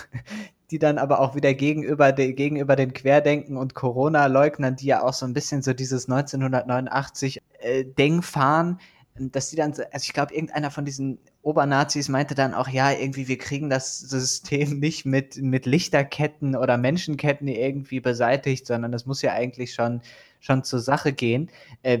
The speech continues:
wie seht ihr dieses Ver-, dieses Verhältnis zwischen denen? Ist das wirklich einfach nur, aha, wir, wir benutzen das als, als Plattform? Ähm, oder,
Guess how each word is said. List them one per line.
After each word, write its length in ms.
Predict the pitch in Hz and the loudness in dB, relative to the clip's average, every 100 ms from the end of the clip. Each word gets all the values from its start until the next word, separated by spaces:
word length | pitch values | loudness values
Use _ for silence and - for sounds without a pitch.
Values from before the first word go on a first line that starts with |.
| 117 | 0
wie 400 | 147 175 170 147 | -2 0 0 -4
seht 320 | 135 139 175 | 0 2 2
ihr 100 | 165 | 0
dieses 300 | 151 147 143 | -2 -2 -4
Ver-, 380 | - 127 123 - 107 - | 0 0 0 -4 -18 -12
dieses 260 | 131 131 139 | -8 -8 -8
Verhältnis 800 | - 117 127 175 208 196 196 - | -4 0 2 0 -2 -4 -4 -6
zwischen 360 | - 180 175 | -6 -4 -2
denen? 300 | 160 160 175 | 0 2 0
Ist 240 | 165 151 - | -2 -4 -4
das 160 | 143 | -2
wirklich 340 | 147 156 147 - | -2 0 -2 -4
einfach 320 | 135 135 135 | -6 -2 -2
nur, 460 | 131 139 139 135 - - | 0 2 4 4 0 -2
aha, 600 | 117 123 127 135 147 135 | -2 0 2 2 2 0
wir, 260 | 123 123 123 | -4 -4 -6
wir 140 | 131 123 | -4 -2
benutzen 400 | 127 139 - 139 | 0 -2 -2 -2
das 200 | 127 - | -2 -2
als, 420 | 117 117 - - | -6 -6 -8 -8
als 220 | 113 110 | -10 -10
Plattform? 640 | - 143 - - 160 160 202 - - _ _ _ | -4 -4 -4 -2 0 0 -4 -12 -20 _ _ _
Ähm, 580 | 135 131 131 131 131 131 _ _ _ _ _ _ | -2 2 2 0 -4 -6 _ _ _ _ _ _
oder, 720 | 123 135 131 120 117 117 - | -2 4 6 6 4 0 -6